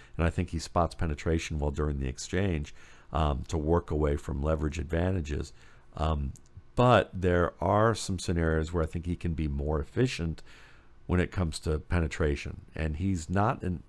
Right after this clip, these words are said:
explosive runner, an, a, a tremendously explosive runner by starter standards. So he's gonna have to maximize his efficiency to make plays. Think Jordan Howard. He was a very efficient and powerful running back.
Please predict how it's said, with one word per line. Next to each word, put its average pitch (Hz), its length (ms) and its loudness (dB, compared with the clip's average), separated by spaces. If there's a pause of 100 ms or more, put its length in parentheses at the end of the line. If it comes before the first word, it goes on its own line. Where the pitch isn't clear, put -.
explosive 87 1080 0
runner, 73 440 -2 (1040)
an, 82 380 0
a, 85 260 0
a 85 40 -2
tremendously 87 480 0
explosive 80 480 -2
runner 78 220 2 (180)
by 76 160 -2
starter 76 460 -2
standards. 71 560 -4 (320)
So 85 480 4 (140)
he's 87 220 -2
gonna 101 240 2
have 90 220 2
to 90 100 -2
maximize 78 720 -2
his 69 160 -6
efficiency 78 880 -2 (440)
to 80 100 -6
make 76 240 0
plays. 80 260 0
Think 85 200 -2
Jordan 82 340 2
Howard. 80 400 2
He 82 40 2
was 78 100 0
a 78 60 -2
very 78 320 2
efficient 76 480 -6 (240)
and 78 140 -6
powerful 76 460 -4
running 76 380 -2
back. 64 260 -6